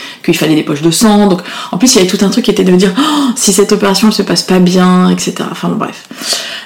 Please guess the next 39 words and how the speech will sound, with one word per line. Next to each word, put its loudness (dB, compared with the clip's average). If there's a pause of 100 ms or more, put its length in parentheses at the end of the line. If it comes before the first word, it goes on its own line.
(140)
Euh, 4
mais 4
en 2
même 0
temps, 4
en 4
étant, 2
euh, -6 (540)
j'étais -2
dans -2
le, -2
un 0
des 0
meilleurs -2
hôpitaux, 0
il 2
n'y -2
avait -4
pas -2
de -6
raison -4
que -6
ça -10
se -16
passe -10
pas -12
bien. 0
Donc, -4
euh, -6
bon, -10 (360)
on 0
fait 0
l'intervention, 2 (640)
euh, 0 (180)
qui -4
se -6
passe -4
très -4
bien. -4